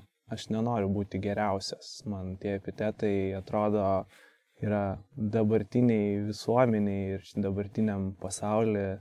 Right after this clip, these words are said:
labai ydinga praktika. Būti geriausiu kažkurioj srity, na, toks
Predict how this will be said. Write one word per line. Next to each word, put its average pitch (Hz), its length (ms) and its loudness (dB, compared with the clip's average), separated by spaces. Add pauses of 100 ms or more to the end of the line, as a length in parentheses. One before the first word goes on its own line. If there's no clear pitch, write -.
(240)
labai 107 440 2
ydinga 110 560 0
praktika. 113 580 -4 (840)
Būti 101 680 -2
geriausiu 107 680 0
kažkurioj 107 560 -4
srity, 113 420 -4 (260)
na, 113 260 0 (1300)
toks - 560 -4